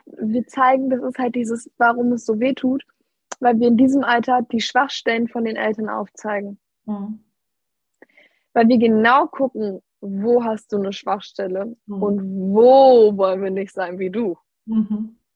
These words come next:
Speaker 1: Und genau da reinpieksen
Speaker 2: Mhm.
Speaker 1: und sagen, „Das mag ich nicht.“
Speaker 2: <laughs> Erwischt.
Speaker 1: Und, ähm, dass man das nicht sagt, so, „Oh mein Gott, meine Tochter, mein Sohn will was Böses von mir, die greifen mich an.“ Nee.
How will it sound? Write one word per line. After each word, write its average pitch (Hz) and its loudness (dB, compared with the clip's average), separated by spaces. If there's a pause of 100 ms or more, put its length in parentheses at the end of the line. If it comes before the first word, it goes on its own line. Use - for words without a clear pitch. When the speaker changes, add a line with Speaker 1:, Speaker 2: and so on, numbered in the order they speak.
(640)
Speaker 1:
Und 220 -6
genau 214 -2
da 269 2
reinpieksen 226 -8 (200)
Speaker 2:
Mhm. 226 -8 (640)
Speaker 1:
und 214 -14
sagen, - -12 (460)
„Das 233 0 (760)
mag - -6
ich 320 -6
nicht.“ 254 -4
Speaker 2:
<laughs> - -20
Erwischt. - -2
Speaker 1:
Und, 233 -2 (540)
ähm, 220 -2 (300)
dass 240 0
man 254 0
das 240 -6
nicht 240 -4
sagt, 233 -2
so, 226 -2
„Oh 254 -4
mein 247 -2
Gott, 240 0
meine 220 -4
Tochter, 240 -4
mein 220 -4
Sohn 226 -2
will 226 0
was 214 -6
Böses 240 -6
von 214 -6
mir, 208 -4
die - -8
greifen 220 -4
mich 208 -12
an.“ 247 0
Nee. 247 -2